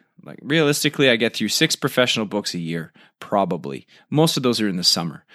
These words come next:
And so it at least gives me a chance to kinda cull that list down to what I think is really essential. Uh, also, it gives me a little bit of learning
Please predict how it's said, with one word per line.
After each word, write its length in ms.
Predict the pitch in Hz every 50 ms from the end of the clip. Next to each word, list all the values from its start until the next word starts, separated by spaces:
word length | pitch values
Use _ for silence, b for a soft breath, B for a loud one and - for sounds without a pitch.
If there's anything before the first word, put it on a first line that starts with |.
| B B B B
And 240 | B - 127 127 117
so 400 | - - 151 139 135 131 131 127
it 100 | 110 127
at 60 | 131
least 400 | 143 151 160 190 226 294 - -
gives 220 | - 233 208 175 170
me 120 | 180 165 147
a 60 | 135
chance 640 | - - - 135 131 131 131 131 123 - - -
to 360 | - - - 123 113 113 110
kinda 200 | 107 - 151 202 -
cull 340 | - - - 160 147 156 151
that 200 | 151 147 127 107
list 340 | 113 123 131 143 - -
down 140 | - 120 117
to 60 | 117
what 120 | 110 104 101
I 40 | 107
think 180 | - 107 95
is 100 | 107 98
really 200 | 101 95 85 76
essential. 580 | 78 - - - 98 104 - - 170 185 - _ B B B B B B B B B B B B B B _
Uh, 400 | - 135 139 139 135 135 131 131 - - _
also, 420 | 143 151 170 180 - - 151 127
it 80 | 120 -
gives 340 | 135 131 123 120 113 - 120
me 520 | 123 123 123 123 123 123 120 - - _ _ _
a 100 | - 117
little 200 | 117 123 143 165
bit 100 | 175 185
of 100 | 165 151
learning 500 | 135 135 131 131 127 127 127 127 123 131